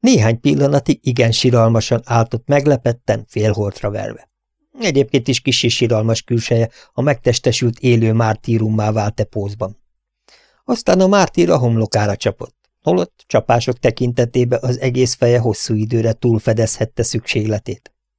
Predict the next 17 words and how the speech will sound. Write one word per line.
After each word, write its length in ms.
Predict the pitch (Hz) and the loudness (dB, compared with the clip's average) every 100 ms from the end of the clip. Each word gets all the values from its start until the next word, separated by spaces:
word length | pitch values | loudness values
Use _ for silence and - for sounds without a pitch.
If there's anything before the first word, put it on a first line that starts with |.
| _ _ _ _ _ | _ _ _ _ _
Azután, 600 | - 123 135 - 175 208 - | -4 -2 0 0 -2 -2 -8
és 200 | 160 - | -6 0
ez 100 | 117 | 0
még 200 | 117 143 | 2 -2
furcsább 460 | - 107 - 95 104 | -2 -6 -4 -6 -4
egy 100 | 98 | -4
mártírtól, 760 | 110 117 - 139 135 151 151 _ | -4 -4 0 -2 0 -4 -4 _
felújjongott. 960 | - 104 101 95 95 95 95 - _ _ _ _ _ _ _ _ _ _ _ | -4 -2 -2 -6 -8 -12 -16 -20 _ _ _ _ _ _ _ _ _ _ _
Néhány 360 | - 233 156 139 | 0 4 4 4
járókelő 640 | 135 131 120 110 120 113 | 4 4 4 2 2 2
feléje 480 | 110 120 113 113 110 | 2 2 4 4 2
fordult, 560 | - 117 110 113 101 _ | 2 -2 -2 -6 -8 _
és 200 | 208 208 | -2 -2
már 240 | - 110 104 | 0 -2 0
is 160 | 107 | -2
sietett 440 | - 107 101 98 - | 0 -2 -2 -6 -6
tovább. 320 | 92 92 - | -10 -10 -16